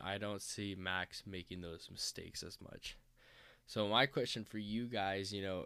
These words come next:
it's, or I don't think we're half, actually, I don't know where we are in the season.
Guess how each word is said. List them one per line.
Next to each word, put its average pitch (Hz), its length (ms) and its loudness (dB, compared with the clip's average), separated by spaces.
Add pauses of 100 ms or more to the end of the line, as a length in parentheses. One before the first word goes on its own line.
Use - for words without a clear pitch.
it's, 110 400 2 (520)
or 104 340 2
I 117 80 6
don't 131 140 6
think 131 120 2
we're 110 100 -2 (640)
half, 123 260 2
actually, 156 260 6
I 143 80 12
don't 113 140 6
know 104 120 8
where 95 140 4
we 90 140 0
are 87 120 0
in 92 80 -2
the 101 80 -8
season. 90 400 -4